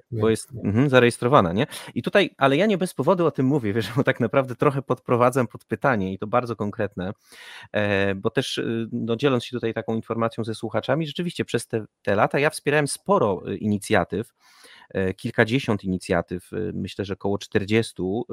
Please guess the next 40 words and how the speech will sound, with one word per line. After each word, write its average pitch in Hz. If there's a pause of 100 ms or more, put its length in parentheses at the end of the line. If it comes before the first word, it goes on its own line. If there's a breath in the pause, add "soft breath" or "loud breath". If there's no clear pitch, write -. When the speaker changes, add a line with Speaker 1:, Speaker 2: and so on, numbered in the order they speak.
Speaker 1:
y, 98
które, 104
y, 98
no, 107
może 120
nawet 117
trochę 104
więcej, 110
które -
próbowały 113
założyć 110
szkoły, 101 (400 loud breath)
z -
czego 131
pewnie 135
powstało 123
z -
kilkanaście, 113
nie 90
wiem, 87
z -
piętnaście, 101 (720)
może, 90
może 95
więcej 101
trochę, 95 (480 loud breath)
y, 101
szkół, 135
y, 104
które, 110
no, 117
które 127
są, 80
które 147
oczywiście 160
nie 131
zawsze 175
są 113
szkołami, 104
tak, 101